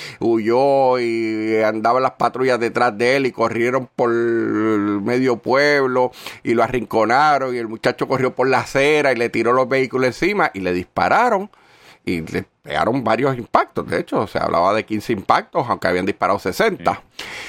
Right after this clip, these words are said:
Speaker 1: Pues que ahora surge que son balas de esta, eh, punta hueca, el hollow point,
Speaker 2: Sí, hollow
Speaker 1: que,
Speaker 2: point.
Speaker 1: que son balas de defensa. Y dicen, "No, pero eso hasta los ejércitos la, la tienen prohibida". Bueno, pero las policías usan eso porque es para detener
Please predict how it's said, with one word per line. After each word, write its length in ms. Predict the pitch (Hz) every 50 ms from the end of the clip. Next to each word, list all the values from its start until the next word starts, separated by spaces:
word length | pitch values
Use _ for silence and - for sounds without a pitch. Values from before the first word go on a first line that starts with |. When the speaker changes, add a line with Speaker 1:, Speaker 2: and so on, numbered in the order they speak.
| - - - _
Speaker 1:
Pues 360 | _ 113 110 110 107 107 98
que 120 | - - 117
ahora 240 | 110 113 135 160 165
surge 300 | - - 247 269 262 -
que 140 | - 151 -
son 400 | - 123 120 127 233 240 240 202
balas 400 | 170 156 175 208 226 240 202 170
de 140 | 147 151 208
esta, 720 | - - _ 220 196 180 160 147 143 135 127 120 117 - - 92 - -
eh, 640 | 123 120 113 101 98 92 90 87 82 80 76 - - - _ -
punta 300 | 104 95 90 - 95 101
hueca, 440 | 117 190 254 - - 170 190 - - _ _
el 120 | - 95 85
hollow 240 | 101 117 139 151 147
point, 420 | - 180 165 - 143 165 147 110
Speaker 2:
Sí, 40 | 110
hollow 200 | 127 143 151 147 147
Speaker 1:
que, 40 | 117
Speaker 2:
point. 260 | 123 120 110 95 90 - - -
Speaker 1:
que 120 | - 156
son 180 | - 160 156 143
balas 200 | 156 175 202 208
de 120 | 196 214
defensa. 500 | 226 247 233 - 214 196 208 220 285 247
Y 60 | 190 170
dicen, 200 | 156 156 151 131
"No, 220 | 156 247 311 311
pero 280 | 226 156 135 135 131 131
eso 240 | 131 151 214 226 240
hasta 240 | 240 226 - 233 226
los 120 | 226 208
ejércitos 640 | 180 165 190 247 269 - - 214 - - 170 156
la, 240 | 143 156 147 143 139
la 140 | 135 131 -
tienen 240 | 139 151 180 196 185
prohibida". 320 | 208 185 175 196 190 -
Bueno, 400 | 92 95 104 110 123 127 113 - _
pero 200 | 98 104 98 92
las 100 | 92 -
policías 540 | - - 92 92 87 - - 170 208 196 139
usan 240 | 104 - 135 127 147
eso 180 | 214 226 269
porque 440 | 185 - - - - - - 92 143
es 80 | 240 -
para 300 | - - - - - 107
detener 600 | 101 95 - - 92 92 104 131 185 247 330